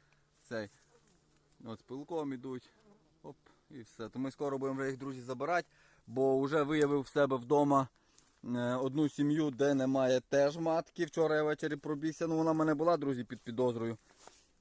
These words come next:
Ось такі тут вулики в людей. Е, цей, то вже, е, кажу, буду починати щось об'єднувати, щось будемо працювати.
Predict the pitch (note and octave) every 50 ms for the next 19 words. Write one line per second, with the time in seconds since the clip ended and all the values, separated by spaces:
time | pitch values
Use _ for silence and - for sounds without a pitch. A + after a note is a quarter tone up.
0 | _ - A#2+ B2 C3 C3 B2 - - A2+ - A#2+ - A#2 - B2 C#3 E3+ E3+ D#3+
1 | - - C#3 C3+ C3+ C3+ B2 C3 C3 C3 A#2+ - - - - - - - _ _
2 | _ _ _ _ _ _ _ _ _ _ _ _ _ _ _ _ _ _ _ _
3 | _ _ _ _ _ _ _ _ _ _ _ _ _ _ _ _ _ _ _ _
4 | _ _ _ _ _ _ _ - - A2 A2 G#2+ G#2+ G#2 - - - A#2 A#2 A2+
5 | - D#3 E3+ F3+ F3 E3 D#3 C#3+ E3+ E3+ D#3+ D#3 D3+ C#3+ - - C#3+ C3+ C3 C3
6 | B2+ - - - - _ _ - - B2 B2+ - C#3 C#3+ C#3 D3 D3 C#3 C3+ -
7 | C#3 - C#3+ C#3+ C#3 C3 - D3 - - E3+ - G#3+ G3 G#3+ G#3+ F#3+ F3 E3 D#3
8 | C#3+ - D3+ C#3+ D3 D3 D3 C#3 C#3+ C#3+ - D#3+ F3 F3 D#3+